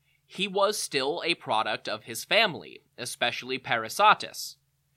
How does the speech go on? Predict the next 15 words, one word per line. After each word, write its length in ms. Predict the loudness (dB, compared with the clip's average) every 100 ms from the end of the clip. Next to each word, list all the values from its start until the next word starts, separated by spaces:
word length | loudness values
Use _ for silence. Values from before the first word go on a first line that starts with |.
| _ _ _ _ _
And 200 | 0 2
the 140 | -2 0
Roman 420 | 2 2 0 -2
historian 680 | -4 -6 -4 -2 -2 -4 -6
Tacitus 1000 | 0 4 4 0 -6 -6 -6 -8 -10 -14 _ _ _ _ _
credits 480 | -2 2 2 0 -4
him 600 | -10 -4 0 2 0 -4
with 180 | -6 -6
introducing 880 | -6 -8 -4 -6 -4 -6 -4 -6 -4
the 120 | -8
cult 500 | -10 -2 -2 -2 -6 -6
of 140 | -4
a 80 | -4
goddess 560 | 0 2 0 -4 -10 -14 _ -4
referred 440 | -4 2 2